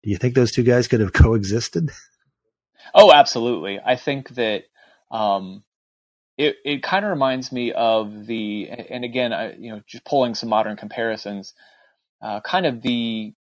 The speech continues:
Speaker 2: Kevin Durant, Russell Westbrook dynamic on the court, where you have two people that are very ball dominant, but in an ideal world, they both complement each other well. Pistol Pete loved to pass. Uh, Julius Erving was an unselfish player,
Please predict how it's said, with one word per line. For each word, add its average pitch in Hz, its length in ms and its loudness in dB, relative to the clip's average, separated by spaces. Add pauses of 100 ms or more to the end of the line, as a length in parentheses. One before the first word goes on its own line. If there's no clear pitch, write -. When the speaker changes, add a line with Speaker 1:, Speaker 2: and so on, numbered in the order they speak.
(100)
Speaker 2:
Kevin 131 300 -6
Durant, 110 360 -4
Russell 104 300 -4
Westbrook 107 460 -2
dynamic 107 480 -2
on 120 140 2
the 98 60 -8
court, 98 420 -8
where 113 160 -4
you 107 160 -4
have 110 460 -2
two 165 180 -8
people 151 260 -8
that 117 120 -6
are 117 60 -4
very 110 220 -4
ball 101 200 0
dominant, 123 560 0 (440)
but 139 120 -2
in 151 120 -6
an 131 140 -6
ideal 120 380 -2
world, 127 220 0
they 120 80 0
both 131 160 -4
complement 98 440 -2
each 90 120 -14
other 101 120 -10
well. 90 200 -6
Pistol 147 300 -4
Pete 123 440 -6
loved 117 240 2
to 117 80 -4
pass. - 520 -10 (600)
Uh, 101 400 -2
Julius 139 400 2
Erving 131 260 0
was 110 160 -8
an 107 80 -6
unselfish 107 580 -4
player, 104 460 -4